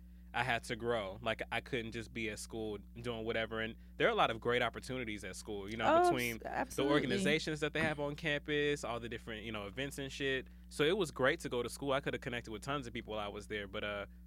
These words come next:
Speaker 1: Atlanta wasn't where I really wanted to be anymore anyway. So it was just any excuse to, like, get out. And on the first thing I did was come to New York City and I'm still here.
Speaker 2: So you left
Speaker 1: No
Speaker 2: school and
Speaker 1: Tisha
Speaker 2: came to
Speaker 1: Campbell
Speaker 2: New
Speaker 1: again.
Speaker 2: <laughs>
Speaker 1: Just because every time I say it, I'm gonna think of Tisha fucking Campbell.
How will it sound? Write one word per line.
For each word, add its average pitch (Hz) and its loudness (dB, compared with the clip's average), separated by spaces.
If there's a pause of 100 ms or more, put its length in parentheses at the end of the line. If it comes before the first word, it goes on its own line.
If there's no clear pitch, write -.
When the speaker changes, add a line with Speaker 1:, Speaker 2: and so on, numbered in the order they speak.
(140)
Speaker 1:
Atlanta 127 0
wasn't 131 0
where 123 4
I 120 4
really 120 0
wanted 120 -4
to - -10
be 117 -2
anymore 110 -2
anyway. 135 0 (320)
So 120 2
it 120 4
was 120 0
just 113 -8
any 123 -2
excuse 117 -6
to, 110 -8
like, 101 -4
get 104 -2
out. 95 -4 (200)
And 104 -6 (240)
on 110 -4
the 104 -6
first 113 -2
thing 113 -2
I 107 0
did 107 -4
was 101 -8
come 110 -6
to 110 -4
New 107 -4
York 104 -4
City 104 -6
and 98 -10 (600)
I'm 113 -4
still 120 -2
here. 113 -2
Speaker 2:
So 262 -2
you 254 6
left 233 8
Speaker 1:
No 262 10
Speaker 2:
school 262 10
and 240 8
Speaker 1:
Tisha - 4
Speaker 2:
came 233 10
to 226 2
Speaker 1:
Campbell 226 8
Speaker 2:
New 226 4
Speaker 1:
again. 233 12 (220)
Speaker 2:
<laughs> - -4
Speaker 1:
Just 185 8
because 202 10
every 180 10
time 170 10
I 156 8
say - 6
it, 139 8
I'm 151 12
gonna 139 6
think - 2
of - -4
Tisha - -4
fucking - -10
Campbell. 95 -6